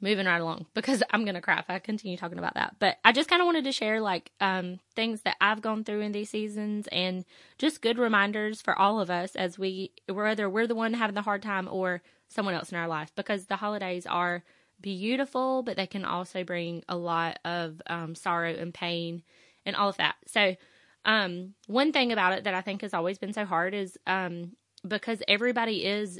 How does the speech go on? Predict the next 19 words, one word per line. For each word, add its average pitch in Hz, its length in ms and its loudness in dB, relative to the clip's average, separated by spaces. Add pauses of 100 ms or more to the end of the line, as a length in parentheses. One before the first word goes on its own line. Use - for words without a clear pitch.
you 202 160 -4
know, 185 140 -2
joyful 185 360 -4
and 196 120 -8
celebrating 185 560 -4
and 170 80 -6
all 170 200 -2
of 165 80 -10
that 165 180 -2
kinda, 220 320 -8 (560)
um, 208 420 -2 (100)
thing, 226 320 0
it - 200 0
feels 247 460 4
like 202 180 -4 (220)
you're 185 260 -2
isolated 170 760 -4 (200)
because, 196 680 0 (600)
um, 180 460 -4